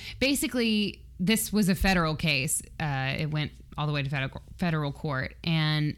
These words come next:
at that time, federal law did not specifically bar doctors from impregnating unwitting patients with their own sperm.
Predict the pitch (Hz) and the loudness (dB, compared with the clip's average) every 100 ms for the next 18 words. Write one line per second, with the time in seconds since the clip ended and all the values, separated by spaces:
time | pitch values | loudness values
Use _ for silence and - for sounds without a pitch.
0 | - 170 170 160 - 269 262 170 156 156 | -2 0 0 -2 -4 -2 0 2 2 -2
1 | - - - 208 196 170 156 185 190 156 | -8 -10 0 2 4 2 2 2 2 2
2 | 151 175 208 330 - - 233 220 - 415 | 2 2 2 2 0 -2 0 2 2 2
3 | 381 254 247 214 185 190 208 180 160 - | 0 0 2 4 6 6 4 4 2 2
4 | 175 160 175 165 160 - 160 147 151 143 | 0 2 2 2 2 2 0 2 2 2
5 | 143 139 156 147 139 139 139 151 151 135 | 0 0 0 0 0 0 0 0 -2 -2
6 | 139 131 - 156 143 151 131 123 135 - | -2 -4 -4 -4 -2 -2 -2 -2 -2 0
7 | 143 127 | 0 -2